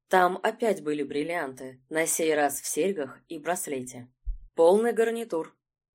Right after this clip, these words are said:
Повернувшись к сидящему за рулем Мише, искренне поблагодарила.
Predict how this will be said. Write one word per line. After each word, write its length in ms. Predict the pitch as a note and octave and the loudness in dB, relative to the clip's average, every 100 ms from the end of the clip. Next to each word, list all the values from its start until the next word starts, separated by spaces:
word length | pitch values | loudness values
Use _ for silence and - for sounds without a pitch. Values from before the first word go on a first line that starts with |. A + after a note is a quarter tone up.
| _ | _
Повернувшись 720 | - G#3 A3 A3 A3 G#3 G3+ | 4 6 6 4 -2 -4 -8
к 60 | - | -6
сидящему 640 | - G3+ G3 F3+ - E3 | -6 -2 -2 -2 -6 -8
за 140 | D#3 E3 | -6 -4
рулем 340 | E3 D#3 D3+ | -4 -4 -6
Мише, 480 | D#3 G#3+ - B2 - _ - | -6 -4 -4 -8 -16 _ -6
искренне 480 | B3 B3 C4 B3+ B3+ | -4 0 0 0 0
поблагодарила. 840 | A#3+ A#3+ A#3+ A#3+ A#3 F#3+ E3+ | 0 0 -2 -4 -4 -6 -6